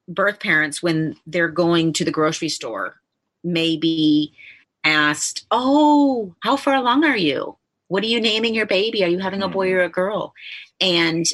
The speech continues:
Speaker 1: birth parents have, have spoken with me and said that this is something that's really hard for them because they don't know how to answer those questions. They wanna give one answer that will kind of just shut everybody up.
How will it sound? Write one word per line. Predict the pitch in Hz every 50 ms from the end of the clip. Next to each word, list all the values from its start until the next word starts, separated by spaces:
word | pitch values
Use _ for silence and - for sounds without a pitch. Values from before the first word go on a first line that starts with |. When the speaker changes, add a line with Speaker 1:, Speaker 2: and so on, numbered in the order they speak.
| -
Speaker 1:
birth | - 180 214 220 220
parents | 233 196 185 185 -
have, | 185 156 151
have | - 180 175 151 -
spoken | - - - 339 339 311 233
with | 175 165 -
me | 147 147 151
and | 143 151 -
said | 170 156 147
that | 156 147
this | 175 196 - -
is | 214 -
something | - 208 202 208 196
that's | 170 151 - - -
really | 175 185 180 165
hard | 147 - 143 151 156 -
for | - 131
them | - - - -
because | 160 165 - 185 165
they | - 180
don't | 170 180 180 - -
know | 180 180 185
how | 165 170 170 165
to | 160 - -
answer | 147 156 156 - 156
those | 143 131 -
questions. | - - 120 - - - - - _ - - - - - - - - - _
They | - 180
wanna | 185 214 233 247 220
give | 220 202 180
one | 180 175 185 190 202 190
answer | - 175 180 175 170 170 - 139 135
that | 151 143 -
will | -
kind | - - 165 165 165 160
of | 151 147
just | 151 160 165 156 -
shut | - - - 175 175
everybody | 185 180 180 180 160 160 151 156 151 151
up. | 139 123 - - -